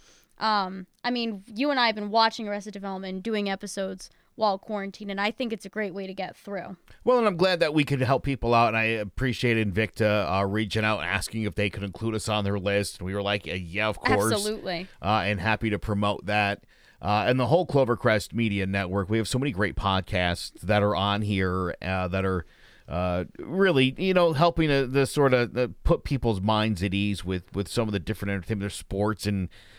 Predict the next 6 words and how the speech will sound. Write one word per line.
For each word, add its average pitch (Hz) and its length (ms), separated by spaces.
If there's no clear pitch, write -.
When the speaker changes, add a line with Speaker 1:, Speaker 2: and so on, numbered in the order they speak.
Speaker 2:
and 95 280
true 127 320
crime 107 560
and, 98 220
and, 113 380
and 120 240